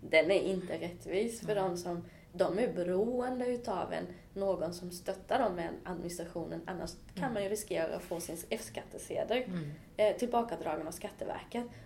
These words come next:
Speaker 1: Och har du inte råd med den, som jag tycker är helt för höga, liksom, eh, nivån utav prisnivå.
Speaker 2: Mm.
Speaker 1: Det är ju inte, det är inte, man är inte till för det
Speaker 2: Nej.
Speaker 1: i den, för, som redovisningsekonom. Alltså jag tycker inte att vi,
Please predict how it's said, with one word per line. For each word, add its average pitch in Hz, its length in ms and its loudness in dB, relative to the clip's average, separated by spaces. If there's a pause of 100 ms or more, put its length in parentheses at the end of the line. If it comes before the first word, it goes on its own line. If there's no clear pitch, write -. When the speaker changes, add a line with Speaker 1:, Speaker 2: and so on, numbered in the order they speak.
Speaker 1:
Och 175 80 -6
har 175 160 2
du 185 80 6
inte 208 260 0
råd 339 300 4 (100)
med 370 140 8
den, 320 320 6 (680)
som 190 240 0
jag 160 240 6
tycker 339 320 4
är 185 120 2
helt - 560 0 (320)
för 277 340 6
höga, - 560 4 (560)
liksom, 175 540 -2
eh, - 440 -4
nivån 180 420 0
utav 170 280 0
prisnivå. 170 600 -2 (120)
Speaker 2:
Mm. 170 140 -2 (640)
Speaker 1:
Det 170 160 -6
är 175 80 -2
ju 208 40 0
inte, 180 420 0 (160)
det 185 80 0
är 208 40 2
inte, 226 280 -2
man 185 180 0
är 214 40 2
inte 233 200 -2
till - 220 -4
för - 160 0
det 190 200 8
Speaker 2:
Nej. 165 200 -2 (160)
Speaker 1:
i 175 80 -2
den, 180 200 0 (200)
för, - 140 -6
som 190 200 -2
redovisningsekonom. - 880 -2 (120)
Alltså 185 200 -2
jag 190 160 2
tycker - 240 -6
inte 190 160 -4
att 170 160 -4
vi, - 60 -4